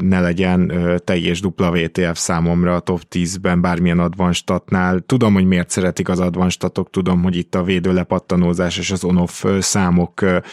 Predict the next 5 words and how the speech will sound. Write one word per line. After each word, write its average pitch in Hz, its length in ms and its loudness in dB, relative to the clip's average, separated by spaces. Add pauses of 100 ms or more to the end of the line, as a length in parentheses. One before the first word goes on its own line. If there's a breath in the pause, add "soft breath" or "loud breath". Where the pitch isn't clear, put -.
(140 loud breath)
még 98 180 2
mindig 98 520 2
indokolatlanul 95 600 2
sokat 98 320 -2
számítanak, 101 640 2